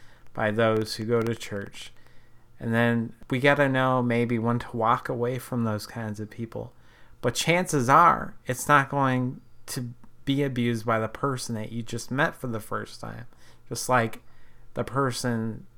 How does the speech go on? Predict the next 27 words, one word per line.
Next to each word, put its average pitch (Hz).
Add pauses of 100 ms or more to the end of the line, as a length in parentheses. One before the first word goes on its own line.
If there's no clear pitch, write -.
(180)
that 107
came 123
in 117
the 107
church, 147
the 131
girl 120
that 110
came 123
in 123
the 113
church 117
with 110
all 113
the 113
tattoos 113
and 104 (600)
the 117
dress 117 (300)
that, 113
uh, 104 (480)
you 123
know, 107
I 101
didn't 120
approve 120
of, 107